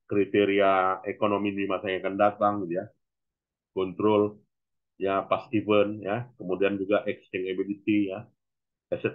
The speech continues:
recognition, ya. Asset measurement, fair value measurement, gitu ya. Dan ini semuanya ada di e-book, ya, yang udah saya sampaikan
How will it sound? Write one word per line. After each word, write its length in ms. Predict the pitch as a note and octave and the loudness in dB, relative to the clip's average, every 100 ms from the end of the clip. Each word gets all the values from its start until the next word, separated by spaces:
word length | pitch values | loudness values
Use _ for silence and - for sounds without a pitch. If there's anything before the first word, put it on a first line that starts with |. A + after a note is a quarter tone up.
| F#2+ | -4
recognition, 800 | F2+ F#2 G#2 G#2 G#2+ G2+ G2+ F2+ | -6 -2 0 2 2 0 -2 -10
ya. 240 | F#2 G2 _ _ - | -10 -12 _ _ -4
Asset 400 | G2+ - G2+ - - | -4 -2 -6 -6 -6
measurement, 580 | G2 A2 G#2+ G#2+ G#2 G#2 _ _ _ _ _ | 0 2 2 2 0 -4 _ _ _ _ _
fair 160 | - F#2+ F#2+ | -2 0 0
value 400 | F#2+ G2 F#2+ F#2+ | 0 2 2 0
measurement, 480 | - G2 F#2+ D2+ | 0 -2 -2 -4
gitu 160 | D2+ D#2 | -6 -6
ya. 160 | E2 - _ _ _ _ | -6 -10 _ _ _ _
Dan 160 | - F2+ | -4 0
ini 160 | F#2+ B2+ | 2 2
semuanya 480 | B2+ A#2 B2 A#2+ | 2 2 4 4
ada 80 | G#2 | 4
di 400 | G2+ G2+ G2 F#2+ _ _ _ _ _ | 2 0 -2 -6 _ _ _ _ _
e-book, 320 | G2+ G#2 A#2+ | -2 0 0
ya, 240 | F2+ A2+ G#2 | 0 -4 -2
yang 160 | F#2+ F#2 | -2 0
udah 160 | F2+ E2+ | 0 0
saya 560 | F2 F2 E2+ E2+ E2 _ _ - | 0 2 0 -2 -8 _ _ -8
sampaikan 560 | E2+ F2 F2 E2+ D2 | -4 -2 -2 -2 -6